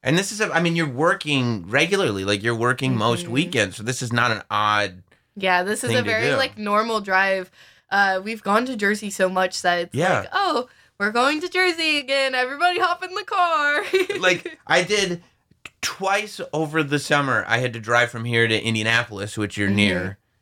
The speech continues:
Speaker 1: and it, like, killed me. <laughs> Like, I was like, "I need two days to recover after that drive." It's, like, twelve hours long. But,
Speaker 2: Mm-hmm.
Speaker 1: like, I mean, how did you get used to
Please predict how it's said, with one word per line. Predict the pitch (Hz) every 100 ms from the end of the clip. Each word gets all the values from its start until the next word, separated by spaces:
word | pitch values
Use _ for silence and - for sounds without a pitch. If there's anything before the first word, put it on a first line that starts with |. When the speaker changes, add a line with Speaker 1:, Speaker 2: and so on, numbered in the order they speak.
| _ _ -
Speaker 1:
and | 123 127
it, | 127 123
like, | 120 110 101 - _ _ _ _ - 131
killed | 185 202 196
me. | 117 - -
<laughs> | -
Like, | 311 277 -
I | 190 170
was | -
like, | 165 147 - -
"I | 151
need | 156 147
two | 180 175
days | 180 175
to | 160
recover | 147 151 151 151
after | 147 147
that | 147 131 -
drive." | 151 151 147 139
It's, | 135
like, | 135 113
twelve | 147 147
hours | 143 135 123 113
long. | 131 139 143 139 _ -
But, |
Speaker 2:
Mm-hmm. | 185 175 143
Speaker 1:
like, | 139 139 135 - - _ _ -
I | 139
mean, | 143
how | 139 170
did | 165
you | 139 147
get | 139 113
used | 131 175 - -
to | 113 101